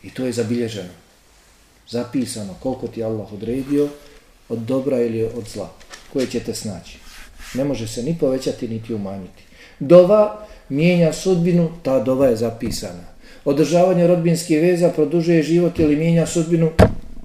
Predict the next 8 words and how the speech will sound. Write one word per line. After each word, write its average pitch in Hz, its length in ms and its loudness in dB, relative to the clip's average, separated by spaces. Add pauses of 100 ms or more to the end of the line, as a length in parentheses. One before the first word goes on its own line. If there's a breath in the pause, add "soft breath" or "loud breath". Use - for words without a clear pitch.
(140)
sve 160 200 0
je - 100 0
to 123 120 -2
zapisano. - 600 -12 (760)
To 117 80 -4
je 104 100 -2
određeno, 107 500 -6
zapisano. 101 540 -14